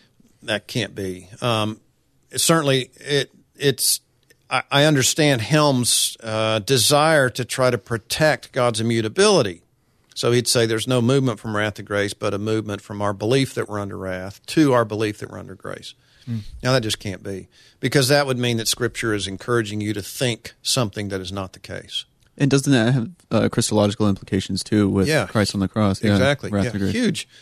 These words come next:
Speaker 1: huge implications there. Theological implications are, are deep. Um, so there's, you know, so my own, um, my own anxiety over that,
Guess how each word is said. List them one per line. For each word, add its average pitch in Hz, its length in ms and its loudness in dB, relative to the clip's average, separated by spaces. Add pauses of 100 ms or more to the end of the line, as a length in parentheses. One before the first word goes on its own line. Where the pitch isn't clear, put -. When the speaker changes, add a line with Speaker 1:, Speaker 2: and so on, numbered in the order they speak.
(120)
Speaker 1:
huge 233 260 2
implications 143 600 0
there. 98 200 0 (480)
Theological 185 640 4
implications 120 600 -2
are, 107 180 -8
are 110 140 -4
deep. 156 440 0 (160)
Um, 123 320 0 (460)
so 196 360 6
there's, 165 460 2 (120)
you 170 140 0
know, 165 160 6
so 165 440 4 (180)
my 160 320 4
own, 185 380 4 (540)
um, 131 600 2 (100)
my 151 220 2
own 185 120 4
anxiety 139 720 4
over 113 240 2
that, 101 360 0